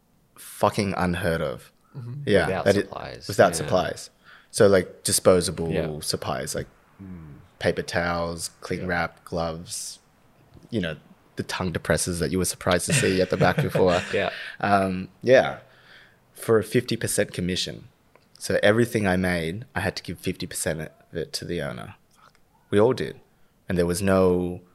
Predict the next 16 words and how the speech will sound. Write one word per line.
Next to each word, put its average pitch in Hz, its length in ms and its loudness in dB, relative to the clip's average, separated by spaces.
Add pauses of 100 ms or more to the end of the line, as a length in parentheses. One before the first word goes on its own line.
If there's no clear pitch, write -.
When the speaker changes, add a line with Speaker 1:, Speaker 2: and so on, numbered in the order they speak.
(340)
Speaker 1:
there 110 100 2
was 98 160 2
no 92 640 0
reward 101 420 6
f-, - 320 -16
for, 92 540 2 (340)
let's 92 200 0
say, 90 340 0 (1800)
being, 95 440 0 (180)
uh, 98 240 6 (420)
being 98 340 2
really 101 240 4
good 117 220 2
to - 100 -6
the 85 100 -4
shop. - 300 -4